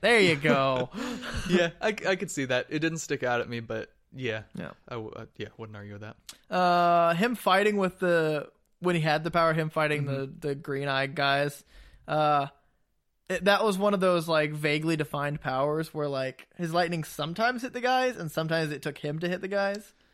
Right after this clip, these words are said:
Speaker 2: I just took that as, like, he's kinda, you know, doing his own thing.
Speaker 1: Okay.
Speaker 2: Um,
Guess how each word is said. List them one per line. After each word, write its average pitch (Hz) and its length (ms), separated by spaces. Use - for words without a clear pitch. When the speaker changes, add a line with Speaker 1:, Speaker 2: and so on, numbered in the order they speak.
Speaker 2:
I 147 60
just 131 200
took 127 180
that 117 180
as, 110 180
like, 110 180
he's 117 240
kinda, 107 360
you 113 140
know, 107 240
doing 110 160
his 107 120
own 107 160
thing. 110 280
Speaker 1:
Okay. 139 340
Speaker 2:
Um, 131 300